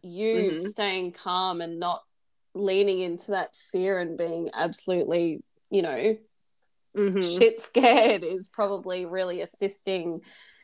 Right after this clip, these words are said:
Speaker 1: in what you come across. Um,
Speaker 2: And you know what
Speaker 1: to a
Speaker 2: really
Speaker 1: point,
Speaker 2: helped?
Speaker 1: yeah.
Speaker 2: What really helped on the, I think it must have been my third time. So I basically, I now make, it's, it, I,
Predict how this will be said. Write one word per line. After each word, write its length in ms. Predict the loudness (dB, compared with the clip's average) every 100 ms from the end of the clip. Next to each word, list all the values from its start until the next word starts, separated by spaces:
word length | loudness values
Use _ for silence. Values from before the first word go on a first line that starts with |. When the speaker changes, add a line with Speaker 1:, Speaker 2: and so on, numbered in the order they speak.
| _ _ 6
Speaker 1:
in 300 | 8 8 6
what 220 | 2 4
you 180 | 0 0
come 280 | -2 -2
across. 800 | -2 -2 -2 -2 -4 -10 -18 -20 _
Um, 420 | -4 -2 -2 -4 2
Speaker 2:
And 140 | 6
you 80 | 8
know 120 | 8
what 180 | 6 6
Speaker 1:
to 60 | 6
a 20 |
Speaker 2:
really 200 | 6 6
Speaker 1:
point, 140 | 4 4 2
Speaker 2:
helped? 140 | -2
Speaker 1:
yeah. 360 | -2 -2 -2 -6 _ _ _ _ _ -2
Speaker 2:
What 160 | 0
really 220 | 2 2 2
helped 300 | 2 0 -2
on 120 | -2
the, 240 | -2 -4 -4
I 80 |
think 180 | -8 -8
it 80 | -4
must 160 | -4 -2
have 80 | 0
been 200 | 2 2
my 180 | 0 -2 _
third 260 | 4 4 2
time. 380 | 0 2 2
So 180 | 2 6
I 60 | 6
basically, 640 | 6 6 2 -2 0 2
I 120 | 4 4
now 340 | 4 4 2
make, 380 | 0 -4 -4 -8 _
it's, 160 | -10 -10 _ _ _ _ _ _
it, 160 | -2 0 -2
I, 260 | 2 2